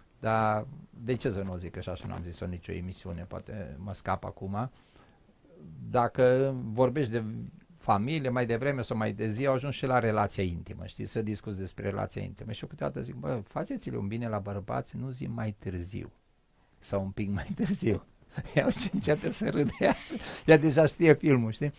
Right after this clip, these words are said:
Că zic, în mintea unui bărbat, ce înseamnă mai târziu? Dacă ea, a, zici, "Mai are două vase de spălat" și gata, s-o rezolvat.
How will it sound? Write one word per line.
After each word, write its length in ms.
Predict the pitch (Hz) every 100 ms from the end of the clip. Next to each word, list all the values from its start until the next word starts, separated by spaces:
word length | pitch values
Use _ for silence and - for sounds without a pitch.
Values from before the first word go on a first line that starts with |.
| - - - -
Că 120 | 165
zic, 240 | 160 196 302
în 100 | 302
mintea 260 | 370 247 196
unui 200 | 196 180
bărbat, 420 | 180 175 190 175
ce 140 | -
înseamnă 520 | 190 - 160 135 135
mai 280 | 131 127 131
târziu? 540 | 110 131 120 107 113 101
Dacă 260 | 117 -
ea, 380 | 151 160 160 170
a, 80 | 143
zici, 140 | 135
"Mai 120 | 151 143
are 100 | 123
două 240 | 127 120
vase 300 | 110 117 -
de 120 | 104
spălat" 540 | 101 - 107 - 285 -
și 140 | -
gata, 360 | 302 294 240 147
s-o 140 | 151
rezolvat. 600 | 151 147 156 160 156 101